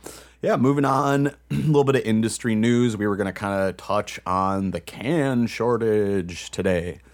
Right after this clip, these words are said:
So, October thirteenth, I was on the phone with the can supplier, and they said, "You can have some more cans for October, but we might have to pull from the, the November allocation."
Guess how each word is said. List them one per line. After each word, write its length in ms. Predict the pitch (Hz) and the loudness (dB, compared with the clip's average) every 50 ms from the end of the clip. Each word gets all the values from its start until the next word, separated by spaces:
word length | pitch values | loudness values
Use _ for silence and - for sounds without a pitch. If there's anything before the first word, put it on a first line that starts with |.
| - - - - - - - - - _ | -20 -20 -20 -20 -20 -20 -20 -20 -20 _
So, 640 | - - - 113 101 104 104 101 101 101 104 104 - - _ _ - 104 95 95 - - _ _ | -12 -4 -2 0 2 4 4 4 4 2 0 0 -4 -10 _ _ -14 -14 -14 -16 -20 -20 _ _
October 840 | - 113 110 113 - - - - - 117 113 110 101 113 110 107 104 | 0 2 2 2 0 -4 -10 -4 0 2 2 2 2 2 2 2 0
thirteenth, 880 | 101 - - 117 101 95 - - - - 98 98 95 95 92 92 - - _ - - - - _ _ _ _ _ - _ | -2 -2 -2 -2 -2 -2 -6 -12 -10 -6 -4 -4 -4 -4 -6 -8 -14 -20 _ -20 -20 -20 -20 _ _ _ _ _ -16 _
I 200 | 98 98 95 98 | -4 0 0 0
was 140 | 95 95 95 | 0 0 0
on 140 | 113 98 98 | 0 0 -2
the 80 | 98 87 | -2 -2
phone 220 | - 101 95 92 | -2 -2 -2 -2
with 100 | 90 90 | -4 -4
the 80 | - 95 | -8 -10
can 300 | - - 95 90 90 87 | -8 -6 -6 -6 -6 -8
supplier, 480 | - - - - 95 87 90 90 90 | -12 -8 -4 -2 -2 -2 0 -2 -4
and 160 | 85 85 87 | -4 -4 -6
they 120 | 87 90 90 | -6 -6 -6
said, 480 | - - - 90 90 87 87 85 85 - - - - - _ _ _ _ _ _ _ - _ _ - | -6 -4 -4 -2 -2 -2 -4 -6 -12 -16 -20 -20 -20 -20 _ _ _ _ _ _ _ -20 _ _ -18
"You 560 | 95 98 110 117 120 117 113 117 117 117 113 110 | -8 -2 0 2 2 2 2 2 4 2 2 0
can 400 | - - 127 120 117 117 113 113 | 0 0 0 2 2 2 2 0
have 380 | 104 - 110 110 110 107 104 101 | 0 0 0 2 2 0 0 -2
some 140 | - - | -4 -2
more 160 | 110 107 107 101 | -2 0 -2 -2
cans 400 | - - 110 107 107 107 98 - | -4 -4 -2 -2 -2 -2 -4 -4
for 140 | - 104 | -4 -2
October, 760 | 98 95 - - - 127 123 117 123 123 120 120 120 117 110 - - - - - - _ _ _ _ - _ 104 92 87 92 - _ _ - _ | -2 -2 -4 -2 0 0 2 2 2 2 4 4 2 2 0 -4 -16 -20 -20 -20 -20 _ _ _ _ -20 _ -14 -14 -14 -14 -20 _ _ -20 _
but 300 | - 101 104 101 101 95 | -6 0 2 2 2 2
we 80 | 87 104 | 0 0
might 160 | 101 107 104 | 0 2 2
have 140 | 104 101 - | 0 0 -2
to 40 | 104 | -6
pull 220 | - - 107 101 | -4 -2 -2 -2
from 180 | 92 - 101 92 | -2 -2 -2 -2
the, 400 | 95 92 85 - - 95 107 104 - _ - | -2 -2 -4 -6 -10 -10 -10 -10 -10 _ -6
the 80 | 117 | -2
November 400 | 104 98 92 110 139 151 127 101 | -2 -2 0 0 0 0 2 0
allocation." 760 | 95 95 95 92 92 - 104 90 90 - - 98 95 92 90 | 2 0 0 -2 -4 -4 -4 -4 -4 -2 -4 -4 -4 -4 -6